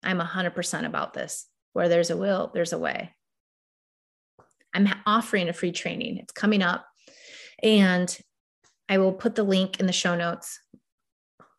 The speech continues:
Join me on this free training. I'm very, very happy that if you can make it, that'd be fantastic. And I will teach you the four steps to reversing alopecia in just four steps.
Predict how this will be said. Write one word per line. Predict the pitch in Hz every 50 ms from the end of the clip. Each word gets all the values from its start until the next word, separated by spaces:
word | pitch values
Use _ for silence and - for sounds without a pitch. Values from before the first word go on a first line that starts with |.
| _ _ -
Join | - 208 202 202 196
me | 202 196 196 180
on | 180 185
this | 180 180
free | - - 202 190
training. | 196 - - 185 175 175 175 175 170 175 185 - _ -
I'm | 180 175 165
very, | 165 185 180 180 180 180
very | 170 175 170 170 175 180
happy | 175 - - 170 - - 185 180 175 175 - _ _ _ _ _ _ _ _ _ _ _ _ _ _ - - _ _ _ _ -
that | 185 165 160 - - -
if | - 196 -
you | 214 202
can | - 202
make | 196 190 202 202 208
it, | 202 190 - -
that'd | 165 170 170
be | 170 170
fantastic. | - 160 151 156 - - 165 170 165 - - 180 175 185 - - _ _ _ _ _
And | 185 185 180
I | 170 170
will | 165 165 175
teach | - - 196 190 185 -
you | 190
the | 175 - 175
four | - 180 175 170 170
steps | - - - 165 156 131 - - - - - - _ _ _ -
to | - 196
reversing | 185 180 170 170 160 160 - - 165
alopecia | 156 160 170 - - - - 143 139 - - - - - - _ _ _ _ _ _ _ _ _ _
in | 196 202
just | 190 190 180 - -
four | 190 185 180
steps. | 180 - - - - - - - - -